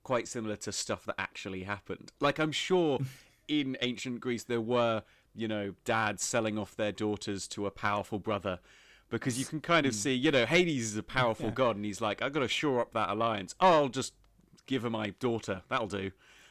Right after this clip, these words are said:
Speaker 1: That'll, that'll keep him in,
Speaker 2: Yeah.
Speaker 1: even though he's already in the family, that'll keep him
Speaker 3: But
Speaker 1: on
Speaker 3: that
Speaker 1: side."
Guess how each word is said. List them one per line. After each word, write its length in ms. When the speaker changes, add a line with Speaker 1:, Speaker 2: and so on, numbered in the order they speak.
Speaker 1:
That'll, 200
that'll 220
keep 260
him 120
in, 100
Speaker 2:
Yeah. 160
Speaker 1:
even 180
though 80
he's 160
already 300
in 140
the 100
family, 580
that'll 200
keep 220
him 60
Speaker 3:
But 60
Speaker 1:
on 60
Speaker 3:
that 100
Speaker 1:
side." 420